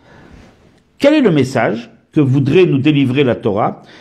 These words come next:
lorsque, comme cette année, je le rappelle, et l'année Tafshinunbet cinq mille sept cent cinquante-deux, mille neuf cent quatre-vingt-douze, l'année où le Rabbi a dit cette sikha, quel est le message, justement, lorsque Vayakel est séparé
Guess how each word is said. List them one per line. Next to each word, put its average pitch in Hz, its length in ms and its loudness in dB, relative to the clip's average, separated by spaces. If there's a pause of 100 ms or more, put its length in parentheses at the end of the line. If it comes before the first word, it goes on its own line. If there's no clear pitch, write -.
(180)
lorsque, 170 560 0
comme 127 240 0
cette 123 240 -4
année, 175 260 0
je 120 120 -6
le 76 80 -8
rappelle, 196 420 0 (280)
et 117 100 0
l'année 123 340 2
Tafshinunbet 127 760 0
cinq 139 400 -6
mille 131 180 0
sept 127 220 -4
cent 123 120 2
cinquante-deux, 117 600 0
mille 110 160 2
neuf 101 140 -2
cent 117 160 -4
quatre-vingt-douze, 117 680 0 (360)
l'année 117 200 2
où 135 60 4
le 123 80 4
Rabbi 117 260 0
a 117 60 2
dit 110 140 -4
cette - 220 -6
sikha, 165 420 -4 (420)
quel 247 160 4
est 240 80 6
le 208 100 0
message, 196 600 -2 (300)
justement, 143 460 0
lorsque 160 280 -2
Vayakel 139 840 0 (400)
est 269 380 0 (100)
séparé 135 720 -2